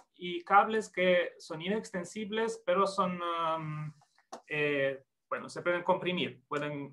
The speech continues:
eh, disminuir su tamaño y pueden, eh, pero no, no pueden alargarse más de un, el tamaño que tienen.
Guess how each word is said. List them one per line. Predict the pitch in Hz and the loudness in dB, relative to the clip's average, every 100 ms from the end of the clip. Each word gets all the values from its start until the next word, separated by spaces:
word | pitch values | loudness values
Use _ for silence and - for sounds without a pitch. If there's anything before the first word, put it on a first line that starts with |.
| - | -6
eh, | 143 135 | -2 -2
disminuir | 143 147 160 180 | -2 -8 -4 -2
su | 185 180 | -2 -2
tamaño | 156 165 202 214 214 | -2 0 -2 -2 -4
y | 196 185 | -4 -4
pueden, | 185 180 175 | 0 0 -2
eh, | 170 170 165 160 156 151 147 - _ | -8 -8 -4 -2 0 0 -4 -6 _
pero | 151 175 | 0 0
no, | 170 156 175 170 - - | 0 -4 -6 -6 -8 -12
no | 165 170 | -12 -4
pueden | 175 180 170 165 - _ _ | 0 0 -2 -8 -14 _ _
alargarse | 156 156 147 143 156 - - - _ _ - | 2 2 2 4 4 4 -8 -18 _ _ -6
más | 143 139 | -6 -4
de | 143 139 | -2 0
un, | 135 131 | 0 -4
el | 123 | -6
tamaño | 131 135 139 131 | -4 -4 -4 -6
que | 131 | -6
tienen. | 127 107 - | -6 -10 -16